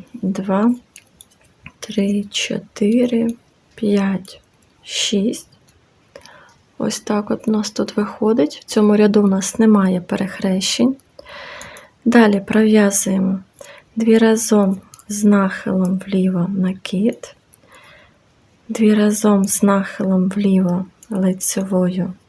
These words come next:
накид. І ще раз дві разом з нахилом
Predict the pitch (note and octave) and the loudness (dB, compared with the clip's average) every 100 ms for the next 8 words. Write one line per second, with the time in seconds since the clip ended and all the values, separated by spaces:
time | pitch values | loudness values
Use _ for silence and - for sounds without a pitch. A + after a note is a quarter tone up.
0 | _ _ - F#3+ F#3 F3+ - - F#3+ A#3+ | _ _ -4 -2 -2 -4 -10 -4 -2 -2
1 | - - _ _ _ _ _ _ _ _ | -8 -20 _ _ _ _ _ _ _ _
2 | _ _ - - - - _ _ _ _ | _ _ -20 -20 -20 -20 _ _ _ _
3 | _ - B3 D#4 D#4 - - - G3 F#3 | _ -6 0 0 0 0 0 2 2 2
4 | F#3+ - - - _ _ _ _ - G3+ | 0 -4 -8 -12 _ _ _ _ -8 -4
5 | G#3+ G#3 G#3 G#3 G#3 - F#3+ F3+ F#3+ _ | 2 4 6 2 0 0 0 0 -4 _
6 | - F#3+ - G3 F#3+ F#3 - - F#3 F#3 | -8 -6 0 2 2 0 -4 -6 -2 0
7 | F3 | -2